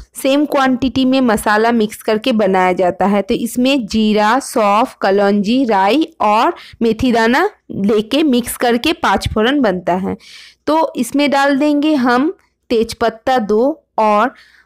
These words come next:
वन फोर्थ टीस्पून हींग और इसको अच्छा से मिक्स कर लेंगे। हल्का सा इसमें से जब खुशबू आएगा तब इसमें डाल देंगे सारा सब्जी जो हम कट करके रख दिए थे।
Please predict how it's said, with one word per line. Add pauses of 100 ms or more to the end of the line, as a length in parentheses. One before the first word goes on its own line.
(120)
वन
फोर्थ
टीस्पून
हींग (400)
और (240)
इसको
अच्छा
से
मिक्स
कर
लेंगे।
हल्का
सा
इसमें
से
जब
खुशबू
आएगा (360)
तब
इसमें
डाल
देंगे (500)
सारा
सब्जी (240)
जो
हम
कट
करके
रख
दिए
थे।